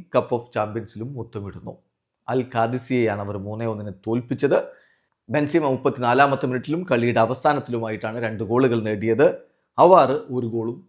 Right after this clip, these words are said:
നേടുകയുണ്ടായി. മറുഭാഗത്ത് പിറ എമറിക് ഔബമയാങ് ആദ്യ പകുതിയുടെ അവസാനത്തിൽ പെനാൽറ്റിയിലൂടെ അൽ ഖാദിസിയയ്ക്ക് വേണ്ടി ഒരു ഗോൾ മടക്കിയിരുന്നു. എന്നാൽ ഈ കളി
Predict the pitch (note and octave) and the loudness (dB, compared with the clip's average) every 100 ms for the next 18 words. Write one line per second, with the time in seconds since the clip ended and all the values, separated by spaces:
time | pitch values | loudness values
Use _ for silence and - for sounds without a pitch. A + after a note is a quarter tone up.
0 | - A2+ G2 G#2 G2+ F2+ B2 - A#2+ A#2+ | -6 -6 -6 -8 -10 -12 -14 -8 -6 -4
1 | B2 B2 C3 D#3 A3 B2+ A#2 A#2 A2 - | -4 -6 -8 -8 -2 0 0 -2 -6 -2
2 | A2+ A#2+ A#2+ A2 G#2+ B2+ A#3+ _ _ _ | -2 0 -2 -4 -6 -8 -14 _ _ _
3 | - A#2+ A#2+ A2+ A2+ A2+ A2 A2 A#2 A2 | -8 -4 -4 -4 -6 -6 -6 -8 -10 -10
4 | B2 A#2+ A#2 A#2+ C#3 C#3 C#3 A2+ F#2 - | -10 -6 0 4 4 0 -4 -2 -4 -6
5 | A#2+ B2+ B2+ A2+ A2 A#2 A#2 A2+ - G#2 | -4 -4 -4 -6 -4 -6 -6 -8 -8 -10
6 | F#2+ A#2 - A2+ G2+ G2 A#2+ C#3+ G#2 - | -10 -12 -10 -8 -8 -10 -12 -10 -12 -14
7 | - G#2+ - - _ _ _ _ _ _ | -20 -20 -20 -20 _ _ _ _ _ _
8 | _ _ - G3 A3 A3 E3 E3+ C3+ G#2+ | _ _ 4 8 8 8 8 8 6 2
9 | G2+ | -6